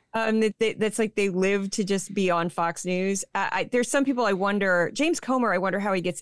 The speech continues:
anything else done, because he's on, he was the most frequent guest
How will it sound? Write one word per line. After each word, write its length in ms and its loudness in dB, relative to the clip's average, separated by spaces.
anything 380 -2
else 240 -2
done, 520 0
because 320 0
he's 260 0
on, 400 2
he 180 2
was 120 2
the 140 0
most 260 0
frequent 420 -2
guest 500 -4